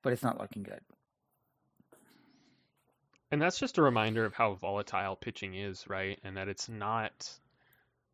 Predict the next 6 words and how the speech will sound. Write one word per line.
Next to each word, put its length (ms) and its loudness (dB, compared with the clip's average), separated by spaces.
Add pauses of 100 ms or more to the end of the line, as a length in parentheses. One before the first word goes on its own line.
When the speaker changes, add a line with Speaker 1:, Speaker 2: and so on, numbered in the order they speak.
(100)
Speaker 2:
it's 160 0
never 220 6
gonna 140 6
be 500 2 (200)
as 220 2
reliable 760 0